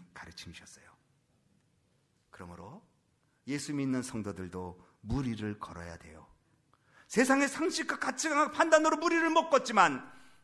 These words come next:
예수님은 걸으라고 말씀하셨으니 그렇게 구별된 삶 사는 것, 이것이 성도의 삶입니다. 또한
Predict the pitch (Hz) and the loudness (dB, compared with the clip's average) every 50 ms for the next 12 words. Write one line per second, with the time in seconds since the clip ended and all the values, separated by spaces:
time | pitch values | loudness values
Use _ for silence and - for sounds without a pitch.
0 | _ - 143 151 143 - - 147 131 131 127 - 120 110 110 104 107 107 107 98 | _ -2 -2 -2 -2 -2 -4 -2 -4 -2 -4 -4 -6 -4 -4 -4 -2 -2 -2 -4
1 | 92 - - 101 92 90 - 98 - - - 85 90 92 92 87 _ _ _ _ | -4 -6 -8 -12 -12 -10 -12 -14 -14 -14 -18 -18 -18 -18 -18 -20 _ _ _ _
2 | _ _ _ _ _ - 175 185 190 180 - 196 175 - 151 143 147 139 127 127 | _ _ _ _ _ -4 -2 -2 -2 -4 -8 -10 -8 -10 -8 -2 -2 -2 0 0
3 | 123 117 110 - - 107 104 - - 98 92 92 87 85 82 - - _ _ _ | -2 -4 -4 -6 -8 -8 -8 -8 -12 -12 -12 -12 -12 -14 -18 -20 -20 _ _ _
4 | _ _ - 95 85 82 - - 143 165 175 - - _ - - - - 117 98 | _ _ -16 -14 -14 -12 -14 -12 -14 -14 -16 -18 -20 _ -16 -14 -10 -8 -8 -8
5 | 85 85 80 - - 95 87 80 78 78 _ - - - - _ _ _ _ _ | -8 -10 -16 -18 -16 -16 -16 -16 -16 -20 _ -20 -20 -20 -20 _ _ _ _ _
6 | _ _ _ _ _ _ _ _ _ _ _ _ _ _ _ _ _ _ _ _ | _ _ _ _ _ _ _ _ _ _ _ _ _ _ _ _ _ _ _ _
7 | _ _ 95 98 104 113 110 98 98 | _ _ -8 -6 -6 -6 -6 -8 -14